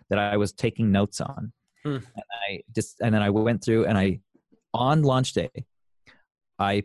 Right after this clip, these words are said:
Speaker 1: personally sent three hundred messages, texts, Facebook messages,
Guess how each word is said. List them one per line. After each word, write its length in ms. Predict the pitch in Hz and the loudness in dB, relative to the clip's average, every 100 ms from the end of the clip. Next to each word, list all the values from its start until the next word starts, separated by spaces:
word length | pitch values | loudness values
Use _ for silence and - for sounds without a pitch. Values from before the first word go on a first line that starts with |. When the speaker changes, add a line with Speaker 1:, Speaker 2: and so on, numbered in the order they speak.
| - | -4
Speaker 1:
personally 600 | - - 120 127 120 127 | -6 -2 -2 -2 -2 -2
sent 420 | - - 104 92 | -4 -2 0 0
three 580 | - - - 107 123 135 - | -4 -20 -6 -2 0 -2 -6
hundred 680 | - - 113 110 104 110 117 _ _ _ _ _ _ _ - | -16 -4 -2 0 -2 -4 -8 _ _ _ _ _ _ _ 0
messages, 600 | 101 113 110 110 113 - _ - | 0 0 0 -2 -4 -12 _ -2
texts, 500 | 104 98 - - - 117 | -2 -2 -8 -12 -4 -2
Facebook 400 | 104 - 101 104 | 0 0 -2 0
messages, 480 | 98 98 98 95 | -2 0 -2 -2